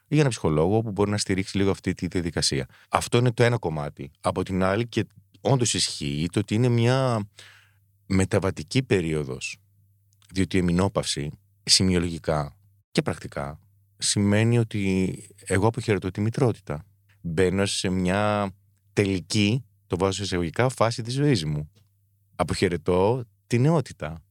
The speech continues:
Άρα τι έχω μπροστά μου; Ανημπόρια και θάνατο. Όλα αυτά δημιουργούν μεγάλη, έτσι, αναταραχή στις γυναίκες. Αλλά όχι μόνο στις γυναίκες. Το ίδιο συμβαίνει και στους άντρες.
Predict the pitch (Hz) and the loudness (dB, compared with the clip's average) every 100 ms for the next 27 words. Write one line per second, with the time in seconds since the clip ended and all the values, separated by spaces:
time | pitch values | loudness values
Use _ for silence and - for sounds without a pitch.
0 | _ - 104 104 120 110 85 82 87 82 | _ 0 0 2 -2 -2 -4 -2 -2 -2
1 | 78 76 _ _ - 87 92 87 98 92 | -6 -8 _ _ -4 0 0 0 0 2
2 | 92 110 110 - 85 85 80 82 123 117 | 0 -2 -2 -8 -2 0 0 0 2 0
3 | 78 _ _ _ _ _ - 101 120 117 | -4 _ _ _ _ _ 0 2 4 0
4 | - 90 87 98 95 92 90 104 123 107 | -2 -2 -2 -2 0 0 2 2 2 2
5 | 98 107 117 104 80 - - 85 - - | 2 0 0 0 -2 -8 -6 -4 -2 -2
6 | 82 78 78 80 - 80 76 - _ _ | 0 0 0 -2 -2 -4 -6 -10 _ _
7 | _ _ _ - - 87 82 80 76 80 | _ _ _ -2 0 2 2 2 0 -6
8 | - - _ _ _ _ _ - 107 98 | -10 -12 _ _ _ _ _ 0 2 4
9 | 92 90 - - _ - 117 131 117 98 | 2 2 -2 -10 _ 0 2 2 0 -2
10 | 82 78 80 78 73 71 76 - - _ | 0 0 -2 -2 -2 -4 -8 -16 -18 _
11 | - 104 127 117 98 117 117 95 - 90 | -2 0 2 2 2 0 0 -2 0 0
12 | 80 73 - | -2 -6 -14